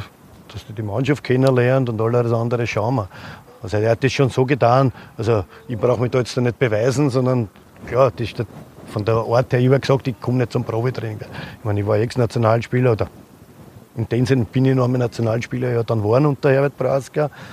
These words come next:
vierundneunzig. Und, äh, äh, war das klar, dass das kein Probetraining ist. Hab dann, äh, Montag, Dienstag mittrainiert. Dienstag, Mittwoch ist dann schon die Entscheidung,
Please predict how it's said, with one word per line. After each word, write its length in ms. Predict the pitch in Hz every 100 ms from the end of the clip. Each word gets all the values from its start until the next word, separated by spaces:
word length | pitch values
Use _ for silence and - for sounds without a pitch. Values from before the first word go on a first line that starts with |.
| -
vierundneunzig. 680 | - 131 139 139 139 151 - - - -
Und, 320 | 175 135 120 - - - - - - - -
äh, 40 |
äh, 500 | 139 131 - 120 107 - - - -
war 160 | 131 117
das 180 | 127 -
klar, 160 | 117
dass 120 | 117
das 160 | 113 120
kein 120 | -
Probetraining 640 | 110 107 113 107 98 98 95
ist. 200 | 90 - - -
Hab 160 | - -
dann, 160 | 110 101 - - - - -
äh, 120 | 120 101 -
Montag, 480 | 123 156 - 151
Dienstag 420 | - 147 147 156 113
mittrainiert. 720 | 135 185 175 202 185 202 196 -
Dienstag, 340 | 143 139 147
Mittwoch 360 | 123 143 - 127
ist 160 | 139 -
dann 160 | 135
schon 240 | - 135 113
die 100 | 139
Entscheidung, 480 | 131 117 131 147